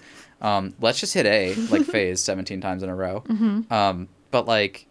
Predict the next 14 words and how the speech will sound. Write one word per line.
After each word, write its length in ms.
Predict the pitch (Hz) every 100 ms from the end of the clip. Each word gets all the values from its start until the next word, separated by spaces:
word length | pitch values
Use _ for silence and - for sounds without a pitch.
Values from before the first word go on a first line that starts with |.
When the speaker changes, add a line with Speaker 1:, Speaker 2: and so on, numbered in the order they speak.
| _ _ _ _ 113
Speaker 2:
that's 380 | 120 147 - -
a 80 | 143
meta 180 | 135 143
for 120 | 131
a 40 |
reason. 240 | 104 131 98
It's 140 | 95
incredibly 340 | 107 113 113 104
hard 200 | 101 98
to 80 | 92
defend 380 | 87 87 92 90
an 100 | 85
A 120 | 90
hit. 260 | 120 175